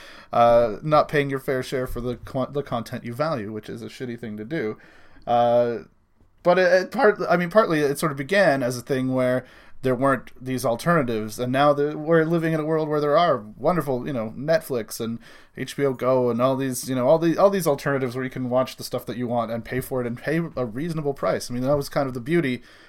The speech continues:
or that is the beauty of M L B dot T V, is that a hundred dollars a year or whatever it ends up being, hundred twelve, hundred fifteen, something like that. It, it, like, that's, that is completely fair, and that is, a, you know, a, a great price to put on being able to watch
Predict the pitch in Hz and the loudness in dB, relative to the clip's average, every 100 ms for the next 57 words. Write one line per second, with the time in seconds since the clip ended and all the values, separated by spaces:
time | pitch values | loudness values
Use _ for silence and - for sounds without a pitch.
0 | _ 110 123 127 202 156 123 123 123 123 | _ -2 -2 0 -2 -2 -4 -2 0 0
1 | 117 113 117 117 110 120 110 110 135 156 | -2 -2 -2 -4 -4 -8 -6 -6 -6 0
2 | 139 175 180 156 156 151 147 - - - | 0 2 2 4 4 2 -4 -10 -16 -20
3 | - - - - - 123 131 190 139 151 | -20 -18 -16 -14 -10 -6 0 2 4 4
4 | 135 127 131 123 123 123 120 117 117 135 | 2 2 2 2 0 0 0 -2 -4 -4
5 | 123 123 117 110 127 117 117 110 113 110 | -2 -2 -4 -2 2 2 0 -6 -8 -8
6 | 120 123 117 113 - 151 165 127 117 117 | -6 -6 -8 -12 -6 -4 -2 -4 -4 -2
7 | 117 156 156 170 170 175 170 196 202 - | 0 0 -2 -4 2 0 2 0 0 -2
8 | - - - - 196 208 175 - 123 170 | -12 -20 -20 -4 2 4 2 -2 0 0
9 | 180 170 - 135 139 135 - 135 127 127 | 2 0 2 4 4 0 0 2 2 2
10 | 131 127 - - - 110 113 104 113 127 | 0 -2 -6 -12 -16 -14 -14 -16 -8 -6
11 | 123 143 131 131 143 147 131 139 160 - | -2 -2 -4 -4 0 0 2 2 4 4
12 | 165 165 143 160 139 135 131 135 139 131 | 4 2 0 4 6 6 2 -2 -2 0
13 | 131 139 123 123 131 - | 0 0 4 4 2 -2